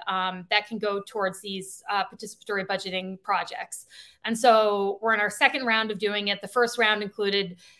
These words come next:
everything from, um, uh, curling, um, Dan, that you participated in, to, um, little bike, uh, bike repair pop-up spots, to, um,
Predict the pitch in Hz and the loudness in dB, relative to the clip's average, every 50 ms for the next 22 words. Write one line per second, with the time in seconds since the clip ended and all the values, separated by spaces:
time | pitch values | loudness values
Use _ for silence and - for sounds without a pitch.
0 | _ - 240 240 254 240 240 247 233 233 226 - - 226 214 208 202 202 196 196 | _ 2 4 4 4 4 2 2 2 2 0 2 2 4 4 4 4 2 0 -2
1 | 190 196 - - - 202 208 202 196 190 185 185 180 180 180 175 175 175 180 - | -4 -6 -8 -8 -6 -2 0 2 2 2 0 -2 -4 -6 -8 -8 -10 -12 -14 -16
2 | _ _ _ _ _ _ _ - 208 202 196 190 196 - - 330 311 294 294 294 | _ _ _ _ _ _ _ 0 2 2 2 0 -2 -2 0 4 6 6 8 8
3 | 294 285 285 294 320 320 311 - _ _ _ _ _ - 214 214 208 196 196 196 | 6 4 4 0 -4 -8 -12 -16 _ _ _ _ _ 0 2 2 2 2 0 -2
4 | 196 196 - - - - - 240 233 240 240 240 226 196 202 226 220 240 247 247 | -4 -6 -6 -8 -12 0 4 6 6 6 6 4 2 0 0 0 -2 -2 -2 -2
5 | 254 247 240 - 262 233 247 233 - - 247 233 247 240 240 240 240 233 233 233 | -2 -2 -2 -2 -2 -2 -2 -4 2 4 4 6 6 6 6 6 6 6 4 0
6 | 233 233 - - - _ _ _ - - - 254 233 233 226 220 214 - - 214 | -4 -6 -10 -16 -20 _ _ _ -10 -4 2 6 6 8 8 6 4 2 2 2
7 | 208 202 196 190 185 180 185 185 180 180 180 - - _ _ _ - 240 247 240 | 2 4 2 2 0 -2 -4 -6 -10 -12 -14 -16 -20 _ _ _ 0 4 4 4
8 | 226 202 175 - - 254 262 - - - - - - 233 233 226 220 220 220 220 | 4 4 4 4 4 4 4 2 -2 -12 -10 -4 0 4 4 4 4 2 0 -4
9 | - _ _ _ - 254 262 262 269 269 269 254 269 240 240 240 240 233 226 226 | -8 _ _ _ 4 4 4 4 2 -2 0 4 4 6 6 6 6 6 4 2
10 | 226 - 262 254 240 247 262 240 233 233 - - - - - - 262 247 240 226 | 0 0 2 4 4 6 6 4 4 4 0 -4 -14 -18 -4 2 4 6 6 6
11 | 226 226 226 - - - - - 254 233 220 214 208 208 202 202 - - 208 202 | 4 2 0 -6 -12 -12 -10 -4 0 2 2 2 2 0 -2 -2 -2 0 0 2
12 | 196 190 185 185 180 180 180 180 175 175 175 | 2 2 2 0 0 -2 -4 -8 -12 -14 -16